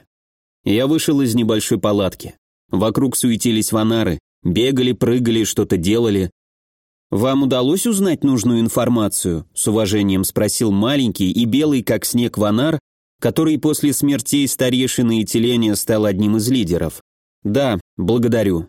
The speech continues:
Я принял облик Атланты и взлетел в небо.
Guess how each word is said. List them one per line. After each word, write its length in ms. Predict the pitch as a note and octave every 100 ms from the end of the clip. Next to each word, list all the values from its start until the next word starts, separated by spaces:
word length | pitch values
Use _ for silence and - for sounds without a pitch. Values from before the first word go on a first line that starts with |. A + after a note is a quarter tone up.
| -
Я 220 | F#2+ A#2
принял 360 | G#2+ C3 A#2+ A2+
облик 320 | G#2+ G2+ F#2+
Атланты 500 | G#2 - C3+ C#3+ -
и 80 | G#2
взлетел 500 | E2+ F#2 F#2 - G#2
в 120 | F2
небо. 380 | G2+ G2 D#2+